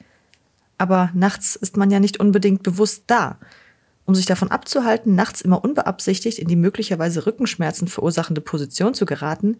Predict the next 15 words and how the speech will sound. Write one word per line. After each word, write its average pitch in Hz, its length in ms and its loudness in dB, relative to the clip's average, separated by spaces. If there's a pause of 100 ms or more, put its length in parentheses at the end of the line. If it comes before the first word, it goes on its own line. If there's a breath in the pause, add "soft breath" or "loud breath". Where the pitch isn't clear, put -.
(300 soft breath)
nähen 214 200 2
sich 202 160 -4
manche 180 240 0
Menschen 175 340 0
zum 185 160 -2
Üben 185 260 0
Tennisbälle 190 640 -2
in 202 140 -4
kleinen 208 320 0
Taschen 220 340 0
an 175 140 -2
die 165 80 -4
Vorderseite 143 540 -4
des - 100 -8
Schlafanzuges. - 800 -8